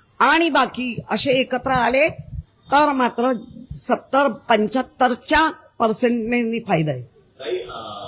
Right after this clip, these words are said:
Speaker 2: महापौर महायुतीचा जसं, अ, महायुतीचे नेते म्हणतात किंवा भाजपचा असं म्हणतात महायुतीचे नेते, दुसरीकडे शिंदे म्हणतात महापौर शिवसेनेचा, तुम्ही म्हणताय महापौर शिवसेनेचा, मनसे म्हणताय महापौर मनसेचा,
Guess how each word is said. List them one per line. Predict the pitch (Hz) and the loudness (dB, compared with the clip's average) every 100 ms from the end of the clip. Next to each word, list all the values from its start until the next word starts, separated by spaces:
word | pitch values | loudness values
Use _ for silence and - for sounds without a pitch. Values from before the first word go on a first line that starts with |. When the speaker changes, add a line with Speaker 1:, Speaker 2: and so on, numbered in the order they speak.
| - - | -16 -20
Speaker 2:
महापौर | - - - - 143 147 147 - - 101 107 98 - 113 - 98 | -20 -20 -20 -12 -4 -4 -4 -14 -18 -18 -18 -16 -10 -10 -10 -14
महायुतीचा | 117 131 143 123 - 147 | -12 -10 -10 -10 -6 -6
जसं, | - - 143 147 - - | -6 -10 -6 -6 -6 -12
अ, | 117 | -12
महायुतीचे | 117 - - 131 120 113 | -8 -6 -8 -10 -14 -12
नेते | 98 98 | -10 -10
म्हणतात | - 110 110 | -10 -10 -10
किंवा | 143 156 | -10 -6
भाजपचा | - - - - - | -6 -6 -6 -6 -6
असं | - | -8
म्हणतात | 110 92 - 98 | -10 -10 -16 -16
महायुतीचे | 98 90 - - | -12 -12 -14 -20
नेते, | - - - - - - - - | -20 -20 -20 -20 -20 -20 -18 -10
दुसरीकडे | 117 156 156 160 | -8 -4 -4 -4
शिंदे | 156 131 143 | -6 -6 -4
म्हणतात | 156 147 147 139 | -2 -2 -2 -4
महापौर | 127 117 - - - | -8 -10 -10 -14 -14
शिवसेनेचा, | 123 110 104 98 - - - - - - | -16 -14 -12 -12 -12 -16 -18 -20 -18 -8
तुम्ही | 139 160 | -2 0
म्हणताय | 156 156 156 | 0 0 -4
महापौर | 147 135 - - - | -6 -8 -4 -4 -4
शिवसेनेचा, | 127 - 120 - - - - - - 101 | -10 -12 -10 -8 -8 -12 -16 -20 -20 -8
मनसे | 139 151 185 196 | -2 0 0 0
म्हणताय | 180 170 165 175 | 0 -2 -2 -4
महापौर | 156 - - 254 151 | -2 -4 -2 -2 -2
मनसेचा, | 127 131 131 120 113 - - | -6 -8 -10 -10 -10 -12 -16